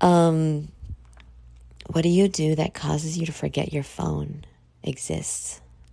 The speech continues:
Ugh, isn't that a, such a beautiful thing? Like, yeah, that's me at the farmer's market. Like, yeah, I don't even,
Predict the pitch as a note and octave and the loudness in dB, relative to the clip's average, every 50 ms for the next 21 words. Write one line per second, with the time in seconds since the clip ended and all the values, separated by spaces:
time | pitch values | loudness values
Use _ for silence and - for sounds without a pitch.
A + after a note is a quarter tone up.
0 | - - - D3 C#3 - - - - - - - - - - - - - - _ | -6 -2 -2 -2 -2 -4 -10 -18 -18 -20 -20 -20 -20 -20 -20 -20 -20 -20 -20 _
1 | - - - - - - F3 E3 E3+ F3+ F#3+ G3 G3 E3+ - - D#3 D3+ - D3 | -20 -20 -20 -20 -12 -8 -6 -2 0 2 2 2 0 0 -2 -4 -4 -4 -4 -4
2 | D3 C#3 C3+ C#3 C#3 D#3 - - C#3 C#3 C#3 C#3 D3 D#3+ _ - - - - - | -4 -2 -2 -2 -2 -4 -6 -4 -4 -2 -2 -4 -4 -8 _ -16 -20 -20 -20 -20
3 | - - - - - - - _ _ - - D3+ D3 D3 C#3 - - - _ _ | -20 -20 -20 -20 -20 -20 -20 _ _ -2 2 4 4 2 2 -2 -10 -20 _ _
4 | _ _ _ - _ _ - - D#3 D#3 C#3+ C#3+ D3 C#3+ - - - E3+ E3 D#3 | _ _ _ -20 _ _ -4 2 4 4 6 6 4 2 2 0 0 2 2 2
5 | D#3 - D3+ - D#3+ E3+ F3 E3 D3+ D3 C#3+ C#3 C#3 - D#2 D2+ - - - - | 2 0 0 0 2 2 2 2 0 0 -2 -2 -2 -2 -4 -4 -4 -6 -12 -20
6 | - - _ - - - - - _ - - - - - - - _ - - - | -20 -20 _ -20 -20 -20 -20 -20 _ -20 -20 -20 -20 -20 -20 -20 _ -20 -20 -14
7 | _ - - C#3+ C#3 - - - - _ _ _ _ _ _ _ _ _ _ _ | _ 0 2 4 4 2 0 -4 -18 _ _ _ _ _ _ _ _ _ _ _
8 | _ _ _ _ _ _ - - D3 D3+ D#3 D3+ C#3+ C#3+ - - D3+ C#3+ D3+ D3+ | _ _ _ _ _ _ -10 -6 -2 0 0 0 0 -2 -2 -2 -2 0 0 0
9 | D3 D3 C#3+ D3 D3 C#3+ D#3 | 0 0 0 0 0 -2 -4